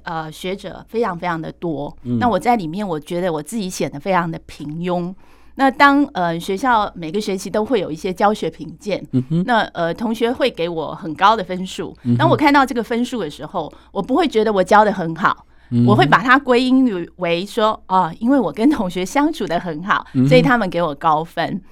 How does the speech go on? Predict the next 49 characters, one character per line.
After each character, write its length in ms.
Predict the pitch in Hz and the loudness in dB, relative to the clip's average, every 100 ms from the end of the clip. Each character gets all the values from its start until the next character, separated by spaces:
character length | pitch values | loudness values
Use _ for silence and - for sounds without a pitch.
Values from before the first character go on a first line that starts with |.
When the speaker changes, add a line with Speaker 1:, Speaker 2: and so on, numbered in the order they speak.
| - - | -20 -6
Speaker 1:
那 180 | 247 269 | 4 4
这 160 | 269 403 | 4 2
个 120 | 311 | 0
其 180 | - 214 | 0 -4
实 200 | 214 220 | -2 -2
是 160 | - | 2
蛮 260 | 262 185 185 | 4 4 2
符 200 | - 160 | -2 -10
合 220 | 135 131 | -12 -10
那 120 | 156 | -8
个 80 | 170 | -6
冒 240 | 180 214 185 | 0 2 2
牌 240 | 208 156 | 0 -4
者 240 | - 135 | -4 -12
症 180 | - 175 | -10 -8
候 220 | 190 196 | -6 -6
群 300 | 175 - 147 | -6 -8 -8
的 180 | 156 156 | -6 0
Speaker 2:
嗯 140 | 135 139 | 2 2
哼。 180 | 160 | 0
Speaker 1:
那 80 | 190 | 0
样 180 | 254 214 | 0 0
子 120 | 160 | -4
的 80 | 147 | -10
一 60 | 156 | -8
个 100 | 170 | -8
现 260 | 180 165 | -8 -8
象， 260 | 151 165 156 | -6 -6 -6
其 160 | - | -8
实 200 | 202 208 208 - | -8 -6 -8 -10
自 100 | - | -4
己 140 | 302 180 | -2 0
心 220 | 233 226 | 0 0
里 60 | |
一 120 | 165 185 | -2 -4
直 140 | 175 | -6
很 140 | 175 | -6
心 300 | 143 - 156 | -10 -12 -12
虚。 400 | 151 - 139 131 - | -12 -14 -14 -12 -2
Speaker 2:
嗯 200 | 127 123 | 2 2
哼， 40 | |
Speaker 1:
对。 180 | 117 110 | 2 0
Speaker 2:
嗯 80 | 117 | -2
哼， 60 | 113 | -2
嗯 120 | 113 | -2
哼， 60 | |
嗯 140 | 107 101 | -2 -4
哼。 160 | 104 104 - - - _ _ | -6 -8 -12 -20 -20 _ _
好。 280 | - 95 110 | -16 -10 -10